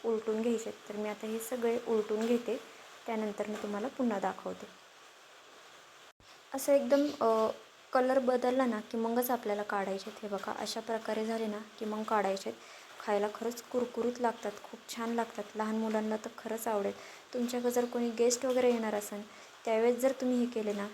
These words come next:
तर खरंच खूप भारी आहे. तुम्ही नक्की करा ही रेसिपी. तर आता हे आपल्याला तेल निथळून हे काढून घ्यायचे आहेत सगळे. आणि अशाच प्रकारे मी बाकीचे सुद्धा तळून घेते आणि सगळे तळून झाले की मग तुम्हाला दाखवते मी. हे बघा, अशा प्रकारे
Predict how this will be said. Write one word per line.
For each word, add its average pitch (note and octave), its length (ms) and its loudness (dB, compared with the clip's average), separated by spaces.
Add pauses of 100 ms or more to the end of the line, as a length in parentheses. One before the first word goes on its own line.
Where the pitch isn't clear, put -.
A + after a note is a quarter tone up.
(160)
तर A3+ 60 -14 (100)
खरंच A3+ 320 -4 (260)
खूप A#3+ 160 0 (120)
भारी A3 240 2
आहे. G#3 100 2
तुम्ही G#3 260 -4
नक्की G3+ 320 -6
करा A3 300 0
ही A#3+ 180 0
रेसिपी. G3+ 480 -4 (440)
तर A3+ 80 0
आता A3+ 160 -2
हे A#3+ 180 4
आपल्याला A3+ 360 2
तेल A#3 240 0
निथळून A3+ 460 0
हे G#3+ 100 -6 (100)
काढून G#3+ 320 6
घ्यायचे A#3 260 0
आहेत - 260 -8
सगळे. G#3 120 -4 (600)
आणि A3 200 -4
अशाच B3+ 320 -2
प्रकारे A3+ 440 -4
मी G#3+ 140 -2
बाकीचे G#3+ 460 -4
सुद्धा A3+ 320 -4 (100)
तळून A3 300 2
घेते A3 360 -2 (520)
आणि A3+ 140 -2
सगळे C4 420 4
तळून C4 260 6
झाले B3+ 200 2
की G#3+ 140 -4
मग G#3+ 180 -2
तुम्हाला G#3+ 340 -4
दाखवते G3+ 480 -4
मी. G3 140 -6
हे G3+ 100 -6
बघा, G3 200 -6
अशा - 220 -8
प्रकारे A3+ 360 -6